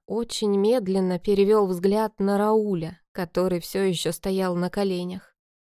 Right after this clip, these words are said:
И уголок его губ дрогнул, почти улыбка. Только для брата, только для него. Отец уже шел к двери.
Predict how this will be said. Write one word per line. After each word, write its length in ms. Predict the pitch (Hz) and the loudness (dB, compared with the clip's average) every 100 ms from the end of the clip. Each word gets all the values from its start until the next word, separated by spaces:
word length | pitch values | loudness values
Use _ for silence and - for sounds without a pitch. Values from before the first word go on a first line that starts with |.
| _ _ | _ _
И 140 | - 202 | 2 2
уголок 580 | 196 185 190 208 226 | 4 2 0 0 -2
его 240 | 196 180 180 | -2 0 2
губ 220 | 202 202 175 | 4 2 2
дрогнул, 680 | 190 202 190 170 170 175 - _ _ - | 2 4 2 0 -4 -6 -10 _ _ -14
почти 380 | 185 - - | -12 -10 -4
улыбка. 560 | 226 220 233 - - - _ _ _ _ _ - | -2 0 0 -2 -10 -14 _ _ _ _ _ -4
Только 300 | 240 202 202 | -4 -2 0
для 200 | 196 196 | 2 0
брата, 480 | 190 180 165 175 - _ _ _ _ _ - | 0 -4 -6 -16 -20 _ _ _ _ _ -6
только 380 | 196 202 190 | -2 -2 -2
для 240 | 175 185 180 | -4 -2 -2
него. 440 | 180 175 175 175 _ _ _ _ _ _ _ _ _ _ - | -2 -2 -4 -6 _ _ _ _ _ _ _ _ _ _ -6
Отец 360 | 226 247 269 233 | -4 0 2 2
уже 220 | 214 226 | 4 2
шел 320 | - 240 196 | 2 2 2
к 60 | 196 | 0
двери. 500 | 214 247 196 170 | 0 2 2 0